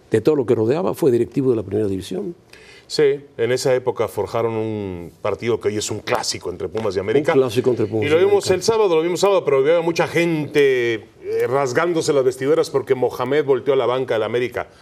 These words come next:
Speaker 2: Por favor, hombre.
Speaker 1: Bueno,
Speaker 2: Sí.
Speaker 1: así pasa. Bueno, la pregunta es si América fue beneficiado o no por el arbitraje. Yo pienso que hubo tres penales. El primero sobre Henry Martín, que es un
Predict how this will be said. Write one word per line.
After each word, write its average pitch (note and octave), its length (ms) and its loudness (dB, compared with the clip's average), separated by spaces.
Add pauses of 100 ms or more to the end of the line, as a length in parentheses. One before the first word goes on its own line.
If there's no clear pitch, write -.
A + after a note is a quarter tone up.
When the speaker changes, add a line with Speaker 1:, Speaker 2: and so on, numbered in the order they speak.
(240)
Speaker 2:
Por - 160 -2
favor, E3+ 420 -4
hombre. - 420 -10
Speaker 1:
Bueno, D#3 260 2
Speaker 2:
Sí. A2 60 -4 (220)
Speaker 1:
así - 160 -2
pasa. G#2+ 320 -2 (840)
Bueno, F3 240 0
la C3+ 120 -4
pregunta E3+ 360 2
es F3 120 0
si - 120 -2
América D#3 340 0
fue D3+ 340 0
beneficiado C3+ 760 0
o C#3 140 4
no E3 300 0 (280)
por D3 300 0
el A#2+ 160 0
arbitraje. G#2 540 -4 (580)
Yo D#3+ 100 2
pienso G#3 220 -2
que F3 60 4
hubo E3+ 100 2
tres D3+ 180 0
penales. - 580 -4 (420)
El B2 80 0
primero C#3+ 320 2
sobre B2 480 2
Henry C#3+ 240 0
Martín, B2+ 320 0
que - 80 -2
es F#2+ 80 -8
un G#2 320 -4